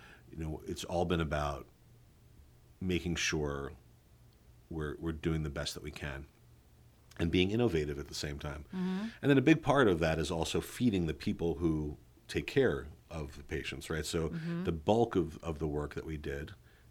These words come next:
Speaker 1: is, um, in our retail-facing side, our, our hospital cafeterias. And, you know, you're feeding thousands of people a day who have a short break and they need good food and, um, they need to get back to work quickly,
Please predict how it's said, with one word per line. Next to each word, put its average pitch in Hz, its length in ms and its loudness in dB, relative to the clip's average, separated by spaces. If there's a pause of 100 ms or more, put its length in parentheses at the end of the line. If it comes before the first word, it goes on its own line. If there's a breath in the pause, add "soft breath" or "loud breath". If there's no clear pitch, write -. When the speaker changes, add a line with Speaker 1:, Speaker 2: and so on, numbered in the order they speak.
Speaker 1:
is, 78 540 -4 (120)
um, 71 400 -10 (120)
in 78 120 -4
our 71 340 -6
retail-facing 76 840 0
side, 67 280 -8
our, 69 280 -12
our 73 120 -10 (160)
hospital 71 540 -10
cafeterias. - 640 -8 (480 loud breath)
And, 76 440 -2
you 90 80 -8
know, 82 80 -2
you're 76 140 -2
feeding 85 260 0
thousands 101 560 -2
of 73 80 -10
people 80 280 -4
a 82 60 -4
day 87 460 0
who 82 400 0 (120)
have 76 200 -6
a 71 40 -8
short - 380 -4
break 107 320 2
and 71 100 -4
they 73 80 -6
need 78 240 -4
good 95 300 2
food 107 500 6
and, 76 160 -2 (460 loud breath)
um, 76 560 -6 (460)
they 85 120 -2
need 90 120 0
to 82 80 -6
get 87 120 -2
back 82 200 -4
to 82 100 -6
work 80 160 -4
quickly, 98 640 0